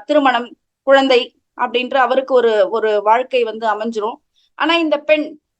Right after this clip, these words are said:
ஆஹ், பார்வை ரொம்ப அழகா சொல்லியிருப்பாரு சரவண மணிகண்டன் சார். இந்த பெண்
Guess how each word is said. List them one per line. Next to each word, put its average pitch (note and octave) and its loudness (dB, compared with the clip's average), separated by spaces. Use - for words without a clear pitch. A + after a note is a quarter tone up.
ஆஹ், G3 0
பார்வை D4+ 4
ரொம்ப D#4+ 0
அழகா C#4+ 2
சொல்லியிருப்பாரு A3+ -2
சரவண A#3 0
மணிகண்டன் G3+ -4
சார். G#3 0
இந்த A#3 -6
பெண் C#4+ 2